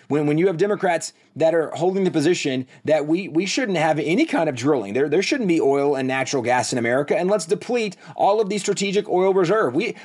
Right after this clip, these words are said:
we don't need to worry about military and maybe having a time when we go to war and we need to utilize that. And inflation is happening everywhere, so it's fine it's happening here. When, when, I mean, when you start looking at these extreme positions that people have,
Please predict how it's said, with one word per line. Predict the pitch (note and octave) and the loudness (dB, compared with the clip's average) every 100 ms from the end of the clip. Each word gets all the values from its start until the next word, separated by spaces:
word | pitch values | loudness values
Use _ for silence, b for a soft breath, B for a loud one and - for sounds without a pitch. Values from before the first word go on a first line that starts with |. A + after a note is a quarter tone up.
| - | -2
we | |
don't | A4 | 0
need | D4+ | 2
to | G#3 | 2
worry | E3 E3 D#3+ | 2 2 2
about | D3+ D3 | 0 0
military | D3 D#3 D#3 D3 D#3+ E3 E3+ | -2 0 0 0 0 2 2
and | |
maybe | D#3 D#3+ | 0 0
having | D#3+ D#3 D#3 | 0 0 -2
a | |
time | C#3+ D3+ D#3 | 0 0 0
when | D3+ | 0
we | D3+ | 0
go | D3+ D3 | 2 0
to | |
war | C3 C3 D3+ E3 | 0 0 2 2
and | D3+ | 0
we | |
need | D#3+ C#3 | 0 0
to | |
utilize | B2+ D3 D3+ C#3+ C#3+ C3 | 0 2 2 2 0 0
that. | D3 E3 - | 0 0 -2
And | B3+ C4 A#3 G#3+ G3+ B B - | -2 2 2 2 0 B B -4
inflation | G3 E3+ G#3 B3 - B3 | -2 0 0 0 0 0
is | G#3+ | 2
happening | G#3+ G#3+ A3+ G#3+ | 2 0 0 2
everywhere, | G3 A3+ A3 G3 | 2 0 0 0
so | F#3+ G#3+ | 2 0
it's | - | 0
fine | - F#3+ B3+ | -2 0 0
it's | B3 | 0
happening | G3 E3 E3 D3 | 0 0 -2 -4
here. | C3+ D3 | 0 0
When, | D3 C#3+ | 0 -4
when, | D#3+ B B | -8 B B
I | - | -2
mean, | G3 | 2
when | G#3 | 2
you | G#4 | 2
start | F#4 B3 A#3 | 2 0 0
looking | B3 F3+ C#3 C#3 | 0 0 0 0
at | D#3+ | -2
these | G3 G#3 F3+ | -2 -2 -2
extreme | - - A3+ A#3+ G#3+ | -4 -2 0 2 2
positions | G#3 G3+ - F3+ E3 | 2 0 0 -2 -2
that | D#3 | -2
people | F3 D3+ C3+ | -2 0 0
have, | E3 G3 A2+ A2+ | 2 0 0 -2